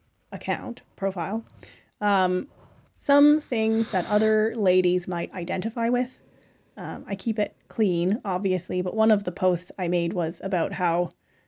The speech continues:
I have to pack my gym bag the night before because I have, on occasion, forgotten important, um,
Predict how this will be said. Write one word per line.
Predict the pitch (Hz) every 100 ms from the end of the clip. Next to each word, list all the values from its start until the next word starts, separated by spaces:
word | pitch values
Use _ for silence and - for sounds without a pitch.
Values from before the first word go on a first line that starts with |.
| _
I | 208
have | 190 196
to | 180
pack | - 190 190 185
my | 175
gym | 170 185 190
bag | 180 180 185
the | 170
night | 165 -
before | 175 180 175 185
because | 180 170 170
I | 165
have, | 175 175 165 180 - -
on | 185
occasion, | 180 - 185 180 190 185
forgotten | 185 185 170 190 175 -
important, | 190 196 180 185 180 - _ _ _ - _ _
um, | 190 175